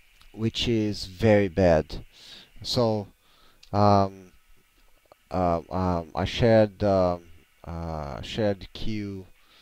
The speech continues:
implementation, well, uh, properly done, wouldn't take more than, uh, twenty, thirty nanoseconds to push the data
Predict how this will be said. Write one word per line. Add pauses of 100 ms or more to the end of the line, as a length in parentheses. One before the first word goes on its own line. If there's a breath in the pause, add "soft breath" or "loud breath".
(1400 soft breath)
implementation,
well,
uh,
properly
done, (560)
wouldn't
take (120)
more
than, (880 soft breath)
uh, (180)
twenty, (200)
thirty
nanoseconds
to
push
the
data